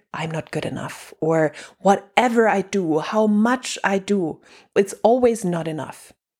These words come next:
Whatever you will do later on, this was also, when I refer back to that client, this was the case there as well. Whatever he achieved, nothing was good enough to soothe limiting feelings, limiting ideas about himself.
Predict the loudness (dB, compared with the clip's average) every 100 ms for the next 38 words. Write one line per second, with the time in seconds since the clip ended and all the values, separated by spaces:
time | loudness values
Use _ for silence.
0 | _ _ _ 0 2 4 4 4 4 0
1 | 2 0 0 0 0 -2 0 2 2 0
2 | -4 -4 -2 0 0 2 0 0 -10 -8
3 | 0 2 4 2 2 0 2 -2 0 0
4 | 0 0 0 0 -2 -2 -2 -2 -2 0
5 | 0 0 0 0 0 0 -2 -8 -20 -8
6 | -2 -2 2 2 4 2 4 0 0 -4
7 | -6 -8 -14 -20 -20 _ _ _ 0 4
8 | 4 4 2 2 -2 -2 0 0 -2 -6
9 | -10 0 0 0 0 4 4 2 -2 -12
10 | -20 _ -2 2 2 2 -2 -4 -4 -4
11 | -4 -8 -10 -4 0 2 0 0 -2 -2
12 | 0 0 2 0 0 -6 -8 -10 -12 -12
13 | -12 -14 -20